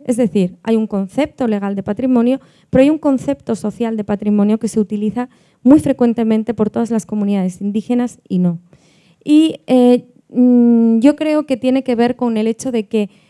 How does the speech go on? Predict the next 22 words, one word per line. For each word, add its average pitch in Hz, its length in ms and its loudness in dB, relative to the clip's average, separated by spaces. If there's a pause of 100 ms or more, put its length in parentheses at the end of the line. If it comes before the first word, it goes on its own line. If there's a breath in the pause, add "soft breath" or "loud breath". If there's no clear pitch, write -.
(200 soft breath)
eh, 226 420 2
se 233 160 -4
trata 262 500 -4
de 226 160 2
un 233 240 6
bien 277 300 2
colectivo, 208 800 -2 (560)
algo 233 340 0
que 226 320 0
encaja 214 440 -4
muy 220 240 -2
bien 214 500 0
en, 196 400 -4
en 190 440 -2
las 185 180 -4
formas 208 340 -4
de, 196 340 -2
de 185 120 -2
vida 214 400 -2
de 208 60 -4
estos 190 320 -8
pueblos. 220 520 -2